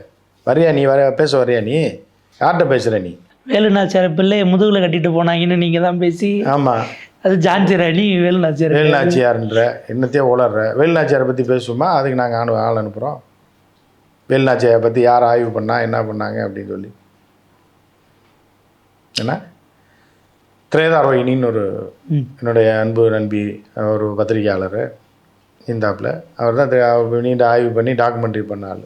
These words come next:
Speaker 1: இருபது, பத்து வருஷத்துக்கு முன்னாடி. புரியுதா உங்களுக்கு? பத்து, ஏழு, எட்டு வருஷத்துக்கு முன்னாடி வேலுநாச்சியார் பேர் அனைத்து தெரியும். வேலுநாச்சியார், அஹ், அவரை வந்து உட்கார வைக்குமா?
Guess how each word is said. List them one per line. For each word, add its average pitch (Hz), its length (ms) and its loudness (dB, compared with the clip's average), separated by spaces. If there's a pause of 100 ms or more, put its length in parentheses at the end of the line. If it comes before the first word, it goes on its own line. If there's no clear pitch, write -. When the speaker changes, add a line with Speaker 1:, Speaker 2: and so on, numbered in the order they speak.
(200)
Speaker 1:
இருபது, 113 240 -2
பத்து 110 220 -2
வருஷத்துக்கு 107 440 -4
முன்னாடி. 92 160 -14 (1400)
புரியுதா 95 160 -8
உங்களுக்கு? 92 360 -10
பத்து, 104 540 -4
ஏழு, 110 120 -2
எட்டு 110 160 -4
வருஷத்துக்கு 104 380 -6
முன்னாடி 92 280 -14 (380)
வேலுநாச்சியார் 127 380 2
பேர் 123 120 0
அனைத்து 120 260 0
தெரியும். 117 260 0
வேலுநாச்சியார், 127 600 0 (300)
அஹ், 135 300 0
அவரை 135 300 0
வந்து 135 160 0
உட்கார 131 240 2
வைக்குமா? 117 580 -2